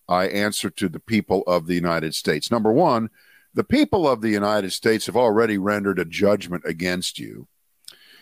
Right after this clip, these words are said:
in an election. Okay? They already said, "We've seen enough." And this is long before we knew about some of the things we know about now. This was, you know, more than two years ago.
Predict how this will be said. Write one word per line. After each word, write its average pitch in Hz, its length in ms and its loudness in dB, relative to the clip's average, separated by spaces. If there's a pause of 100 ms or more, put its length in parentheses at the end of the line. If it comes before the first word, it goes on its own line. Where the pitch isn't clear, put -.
(240)
in 110 260 2 (100)
an 95 200 -2
election. 113 560 0 (800)
Okay? 98 440 0 (300)
They - 140 2 (120)
already 127 600 6
said, 87 540 0 (680)
"We've 110 380 2
seen 110 560 -2 (520)
enough." 90 440 -2
And 85 180 -6
this 135 180 0
is 85 180 -8
long 107 400 0
before 110 440 2
we 92 140 -2
knew 107 320 2
about 95 400 0
some 104 240 -2
of 95 60 -4
the 92 60 -4
things 101 360 -2
we 90 140 -2
know 92 360 2
about 76 420 -4
now. 80 580 -6 (360)
This 104 200 -2
was, 98 320 -4 (800)
you 98 100 0
know, 80 120 -2
more 98 280 2
than 87 200 -4
two 95 180 -2
years 113 340 2
ago. - 480 -10